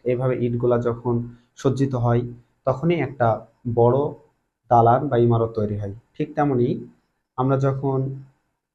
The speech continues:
মায়ের পেটে ছিলাম, সৃষ্টিকর্তার এক অশেষ নিয়ামতের ফলে আমাদের যে অঙ্গাণুটা তৈরি হয়েছিল প্রথম,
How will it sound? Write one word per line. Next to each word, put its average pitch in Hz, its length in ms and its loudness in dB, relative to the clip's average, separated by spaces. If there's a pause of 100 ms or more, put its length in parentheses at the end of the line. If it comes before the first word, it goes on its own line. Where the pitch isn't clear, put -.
(140)
মায়ের 123 260 4
পেটে 135 220 0
ছিলাম, 120 440 0 (180)
সৃষ্টিকর্তার 143 760 -2
এক 135 120 -4
অশেষ 160 440 -2 (460)
নিয়ামতের 135 460 2
ফলে 127 300 0
আমাদের 117 420 2 (420)
যে 113 140 4
অঙ্গাণুটা 135 440 4
তৈরি 117 280 0
হয়েছিল 110 300 -2
প্রথম, 120 440 -4